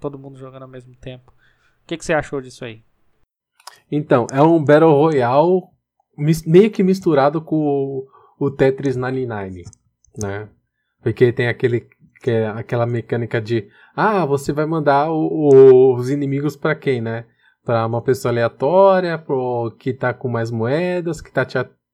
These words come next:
Speaker 2: te taca-, é, atacando, que tá com menor tempo, né?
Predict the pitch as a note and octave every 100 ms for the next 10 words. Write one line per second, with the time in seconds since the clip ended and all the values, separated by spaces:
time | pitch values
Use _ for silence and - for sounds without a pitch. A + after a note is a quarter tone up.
0 | _ - - B2+ - A#2+ A#2 _ _ _
1 | _ _ _ - A2+ A2+ A2 G#2 A2 A#2
2 | C3+ A#2+ - E3 F#3 D#3+ _ - C3+ C#3
3 | D3 C#3 C3+ B2+ B2+ B2 A#2+ A#2+ A#2+ -
4 | - A2 G#2 - G2 G2